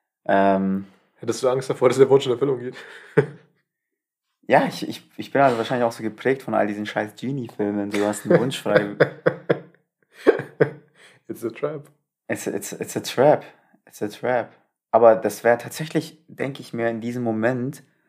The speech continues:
Speaker 1: würde ich etwas sehr, sehr, sehr Wichtiges lernen, weil tatsächlich gibt es keinen Wunsch,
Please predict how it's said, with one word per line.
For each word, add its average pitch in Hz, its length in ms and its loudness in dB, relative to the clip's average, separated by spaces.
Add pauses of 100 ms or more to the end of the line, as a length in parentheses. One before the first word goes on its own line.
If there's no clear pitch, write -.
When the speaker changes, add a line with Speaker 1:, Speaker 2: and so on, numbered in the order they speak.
(240)
Speaker 1:
würde 113 180 2
ich 113 80 0
etwas 110 340 -2
sehr, 113 300 2
sehr, 113 160 -2
sehr 110 220 0
Wichtiges 107 420 -10
lernen, 104 420 -2
weil 104 280 0 (540)
tatsächlich 135 440 -2
gibt - 180 -8
es - 180 -6
keinen 135 440 -2
Wunsch, 127 500 -2